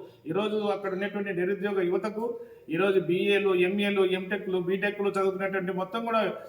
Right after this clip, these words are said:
ఇలా అన-, అలా అట్లాంటి యువత అంతా కూడా ఈరోజు సుదూర ప్రాంతాలకు పోయి బతికేటువంటి పరిస్థితి ఉంది. కానీ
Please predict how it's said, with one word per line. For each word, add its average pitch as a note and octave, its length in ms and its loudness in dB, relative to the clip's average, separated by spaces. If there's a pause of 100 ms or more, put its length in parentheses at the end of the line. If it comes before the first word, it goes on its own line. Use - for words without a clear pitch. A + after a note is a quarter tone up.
(240)
ఇలా G3+ 200 10
అన-, F#3+ 360 10
అలా G3+ 360 6
అట్లాంటి G#3+ 520 4
యువత A3 300 4
అంతా B3 200 2
కూడా A#3 500 8
ఈరోజు A3 240 2
సుదూర A#3 360 0
ప్రాంతాలకు A3 420 0
పోయి G#3 120 -2
బతికేటువంటి F3+ 520 -4
పరిస్థితి D#3+ 360 -8
ఉంది. D3 140 -8
కానీ G#3 360 2